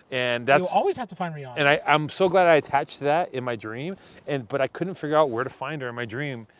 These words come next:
Speaker 1: And I'm
Speaker 2: Right.
Speaker 1: just like, I'm flying around. I'm like, "Where the fuck is Rihanna?" Before I wake up, I gotta, I
Speaker 2: You
Speaker 1: gotta
Speaker 2: gotta
Speaker 1: make this
Speaker 2: find,
Speaker 1: happen.
Speaker 2: you gotta find Rihanna.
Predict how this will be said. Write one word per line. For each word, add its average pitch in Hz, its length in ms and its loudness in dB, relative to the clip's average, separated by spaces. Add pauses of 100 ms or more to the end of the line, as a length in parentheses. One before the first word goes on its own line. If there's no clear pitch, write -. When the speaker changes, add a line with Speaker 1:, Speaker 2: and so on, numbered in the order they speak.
Speaker 1:
And 143 80 -10
I'm 120 120 -2
Speaker 2:
Right. 120 40 -10
Speaker 1:
just 104 100 -12
like, 127 160 -2 (100)
I'm 120 120 -4
flying 135 440 -6
around. 117 280 -8
I'm 104 60 -12
like, 92 140 -16
"Where 123 100 -10
the 139 60 -12
fuck - 180 -18
is - 80 -16
Rihanna?" 95 440 -20 (300)
Before 127 260 0
I 147 40 4
wake 151 200 0
up, 113 200 2
I 101 80 -4
gotta, 117 200 -2 (180)
I 113 40 0
Speaker 2:
You 110 60 -4
Speaker 1:
gotta 113 120 -2
Speaker 2:
gotta 107 100 -8
Speaker 1:
make - 60 -8
this 131 120 -8
Speaker 2:
find, 113 100 -4
Speaker 1:
happen. 131 300 0
Speaker 2:
you 87 40 -14
gotta 135 220 -16
find 160 260 -14
Rihanna. 175 80 -10